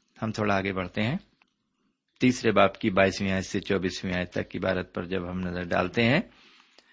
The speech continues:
تو ہم دیکھتے ہیں کہ وہاں پر خداوند تعالیٰ کا فضل کسی خاص طبقے یا انسان کے لیے ہے، ایسا نہیں۔ سیدنا مسیح سے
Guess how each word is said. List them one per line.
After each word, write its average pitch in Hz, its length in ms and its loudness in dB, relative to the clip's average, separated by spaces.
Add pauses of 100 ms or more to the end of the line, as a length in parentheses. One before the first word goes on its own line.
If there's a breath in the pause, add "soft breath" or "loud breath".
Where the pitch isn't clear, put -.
(500 soft breath)
تو 104 180 -2
ہم 113 80 0
دیکھتے 151 420 4
ہیں 160 140 2
کہ 139 180 0
وہاں 135 220 2
پر 135 260 4
خداوند 98 600 0
تعالیٰ 101 400 2
کا 101 200 0
فضل 127 760 2
کسی 107 360 0
خاص 135 720 0
طبقے 131 480 2 (360 soft breath)
یا 110 220 6 (120)
انسان 104 560 0
کے 98 180 -6
لیے 90 240 -4
ہے، 98 180 -10 (880)
ایسا 104 240 0
نہیں۔ 143 260 -2 (960 loud breath)
سیدنا 156 400 6
مسیح 160 520 4
سے 131 260 6